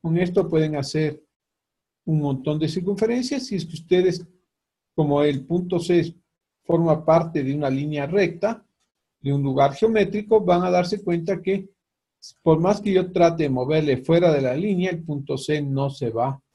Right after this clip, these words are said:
a mover fuera de la línea. Igual podría volver a hacer el ejercicio anterior, en el que tenía centro y que pase por un punto. Entonces, escoger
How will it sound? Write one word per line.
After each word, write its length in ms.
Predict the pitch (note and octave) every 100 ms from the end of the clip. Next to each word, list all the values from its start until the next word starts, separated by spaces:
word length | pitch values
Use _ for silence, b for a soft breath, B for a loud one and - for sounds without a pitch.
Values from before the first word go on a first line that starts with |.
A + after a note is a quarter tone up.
| _ _ _ _ _
a 80 | C3+
mover 380 | B2+ B2 B2 A#2
fuera 320 | B2+ B2 A#2+
de 80 | A2+
la 120 | G2
línea. 220 | E2+ _ _ _ _ _ _ _ _
Igual 360 | D3+ D3+ E3+ E3
podría 500 | D3+ C#3+ D#3 D3+ D3+
volver 380 | D3+ C#3 C3+ D#3+
a 40 |
hacer 240 | D#3 D#3+ D#3
el 120 | C#3
ejercicio 560 | C3 C3 - D3 C#3 D#3
anterior, 600 | D#3+ G#3 A#3+ C4 C#4+ _ _ _ _ _ _
en 80 | -
el 160 | C#3+ C3
que 100 | C3+
tenía 380 | C3 C#3 C#3+ C#3
centro 400 | - E3 D#3+ C#3+
y 80 |
que 120 | B2+ C3
pase 320 | C3+ C3+ D#3
por 160 | C3+
un 180 | C#3 F3
punto. 520 | F#3 A3 F#3+ C#4+ D4 _ _
Entonces, 480 | _ C3+ B2+ C3+ B2+
escoger 520 | - C3 D3 C#3+ C#3